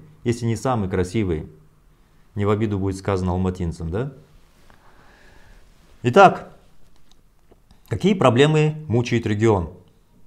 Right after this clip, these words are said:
Первая проблема — это экологическая проблема.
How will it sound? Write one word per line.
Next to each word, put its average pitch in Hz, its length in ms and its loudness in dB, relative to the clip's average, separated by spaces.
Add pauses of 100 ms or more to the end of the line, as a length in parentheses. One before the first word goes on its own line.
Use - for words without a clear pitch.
(400)
Первая 160 340 2
проблема — 120 540 -2
это 107 220 -4
экологическая 104 760 -4
проблема. 90 540 -4